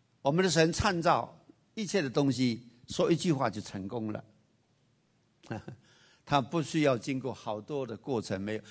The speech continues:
说有什么就有什么。但是到第六天，我们看到创世记第一章二十六节、二十八节，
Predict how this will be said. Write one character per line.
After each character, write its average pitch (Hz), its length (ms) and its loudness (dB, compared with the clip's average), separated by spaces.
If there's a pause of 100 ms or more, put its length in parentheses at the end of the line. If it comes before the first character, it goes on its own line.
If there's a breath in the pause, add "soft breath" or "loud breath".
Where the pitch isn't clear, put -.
说 196 240 4
有 190 300 6
什 143 160 -4
么 120 180 -2 (220 soft breath)
就 233 260 6
有 117 160 0
什 98 160 -8
么。 90 180 -10 (800 loud breath)
但 233 120 4
是 180 100 2
到 208 180 6
第 208 240 2
六 339 220 8
天， 156 400 2 (180)
我 - 60 -12
们 147 140 -2
看 165 220 0
到 139 140 4
创 156 220 -2
世 135 80 -6
记 110 60 -12
第 131 160 -4
一 156 40 -4
章 160 200 2
二 165 120 -2
十 143 140 -4
六 156 140 0
节、 123 120 -2
二 143 200 0
十 110 100 -8
八 123 220 2
节， 113 200 -4